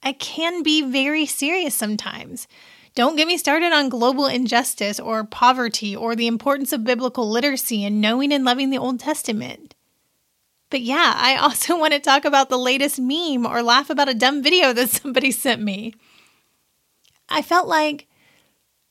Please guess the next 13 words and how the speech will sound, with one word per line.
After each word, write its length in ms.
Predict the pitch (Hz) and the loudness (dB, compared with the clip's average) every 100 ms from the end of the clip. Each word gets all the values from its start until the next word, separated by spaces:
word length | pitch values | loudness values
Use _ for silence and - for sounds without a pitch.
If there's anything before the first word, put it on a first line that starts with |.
| _ - | _ -6
I, 200 | - 302 | -6 -2
I 100 | 277 | -2
feel 480 | 277 - 330 392 392 | -2 -2 2 4 4
like 500 | 277 214 196 196 214 | 2 2 0 -2 -4
a 80 | - | -6
rich 300 | 214 262 - | -2 -2 -4
friendship, 600 | - 233 240 - 302 302 _ _ _ _ _ - | -2 -2 0 0 0 -2 _ _ _ _ _ -10
the 80 | |
kind 300 | - 262 254 | -4 0 0
that 160 | 254 214 | 0 -6
feeds 340 | - 240 240 | -8 -4 -2
your 140 | 247 240 | -2 -2
soul, 580 | - 226 190 196 269 | -2 -2 0 -2 -4